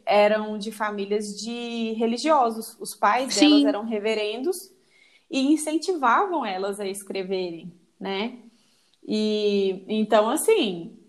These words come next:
Speaker 1: não tinha nada de, de repressão, de você não pode porque você é mulher, isso não é coisa pra mulher, pra que que mulher vai escrever, né?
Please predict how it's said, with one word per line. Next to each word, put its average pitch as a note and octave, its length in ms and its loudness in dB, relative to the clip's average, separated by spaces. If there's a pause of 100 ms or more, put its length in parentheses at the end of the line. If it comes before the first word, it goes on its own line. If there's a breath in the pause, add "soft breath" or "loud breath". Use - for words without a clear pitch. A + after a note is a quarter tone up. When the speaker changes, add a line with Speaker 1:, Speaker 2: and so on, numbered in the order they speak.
(540)
Speaker 1:
não G3+ 180 0
tinha G#3+ 300 -2
nada A3 500 2
de, E4+ 420 2
de C4 280 -2
repressão, A#3+ 1200 -4
de G3 300 -6
você F#3+ 320 -4
não G3+ 160 -6
pode G3 340 2
porque G#3 240 -6
você F#3+ 280 -6
é F#3+ 80 -4
mulher, G#3 1000 2 (360 soft breath)
isso F#3+ 200 -6
não F#3+ 140 -6
é G3 80 -2
coisa G3 300 -4
pra G3 160 -2
mulher, G#3 600 2
pra F#3+ 120 -6
que G3 160 -4
que G3 100 -10
mulher G3+ 260 -4
vai F#3+ 140 -4
escrever, A3 920 2
né? G#3+ 420 -6